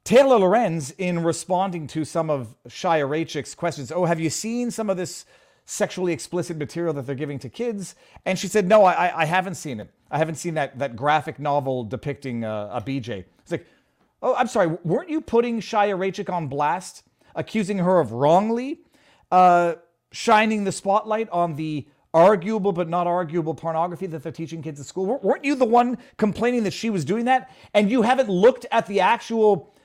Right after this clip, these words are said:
books that Shia Raichik was putting on blast?" I mean, that's,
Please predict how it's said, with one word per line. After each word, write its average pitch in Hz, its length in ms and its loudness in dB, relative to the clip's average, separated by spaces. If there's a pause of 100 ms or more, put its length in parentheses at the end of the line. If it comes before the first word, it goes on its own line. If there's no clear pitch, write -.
(160)
books 190 600 4 (480)
that 214 200 4
Shia 220 440 4
Raichik 202 380 0
was 190 100 -2
putting 196 300 0
on 175 160 0
blast?" 180 540 -4 (760)
I 240 100 6
mean, 349 120 0
that's, - 200 4